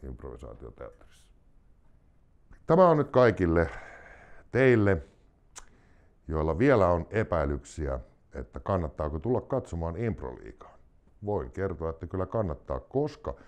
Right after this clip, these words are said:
katsojana tulette osallistumaan esitykseen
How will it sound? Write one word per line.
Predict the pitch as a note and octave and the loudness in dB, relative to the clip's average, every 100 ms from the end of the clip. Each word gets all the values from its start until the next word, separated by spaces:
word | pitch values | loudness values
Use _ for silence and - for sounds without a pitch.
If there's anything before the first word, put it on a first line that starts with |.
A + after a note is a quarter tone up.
| - _ | -20 _
katsojana | A2+ D#3 D#3+ A2 F2+ D#2 D2+ - - - | -4 -2 -2 0 0 0 -4 -8 -18 -12
tulette | F#2+ E2 D2 - - C#3+ - _ _ _ _ _ - | -4 -4 -4 -6 -6 -6 -8 _ _ _ _ _ -6
osallistumaan | G2 G2 F2 D#2+ E2 E2 D#2 D2+ | -2 0 0 -4 -6 -4 -4 -4
esitykseen | G2 D#2+ D2 C#2+ - D2+ C#2+ | -4 -4 -6 -10 -6 -6 -6